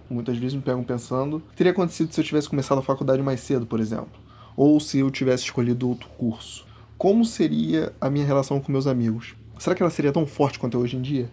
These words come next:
Como seria a relação com as pessoas que eu conheci no, no, nesse caminho que eu percorri entre terminar o ensino médio e começar a faculdade, que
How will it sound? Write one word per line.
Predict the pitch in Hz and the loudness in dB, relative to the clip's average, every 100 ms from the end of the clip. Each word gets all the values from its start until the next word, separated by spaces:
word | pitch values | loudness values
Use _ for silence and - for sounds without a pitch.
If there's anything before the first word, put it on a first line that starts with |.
| - | -10
Como | - 220 | 0 2
seria | 226 202 | 4 4
a | |
relação | 175 175 175 175 | 4 2 2 0
com | |
as | 170 | 0
pessoas | - 156 - 202 190 | 0 0 2 0 2
que | |
eu | 160 | 0
conheci | 156 147 139 - | 0 -2 -2 -2
no, | 143 139 - | 0 -2 0
no, | 139 139 143 143 156 | 2 4 4 2 2
nesse | - 151 165 - | 2 2 2 0
caminho | 180 143 135 151 175 214 - - - - - - | 0 0 2 2 2 2 0 -14 -20 -20 -20 -6
que | - | 0
eu | |
percorri | 143 170 - - 143 113 143 196 - - | 2 2 0 2 2 2 0 -2 -8 -4
entre | 139 143 143 147 139 | 0 0 2 2 2
terminar | 147 147 156 | 2 2 4
o | 190 | 4
ensino | 214 185 160 | 4 2 2
médio | 147 160 170 | 4 2 0
e | |
começar | 170 160 151 147 | 0 2 2 0
a | |
faculdade, | 143 143 139 123 120 120 120 | 0 -2 0 2 0 -4 -8
que | - 131 | -6 -6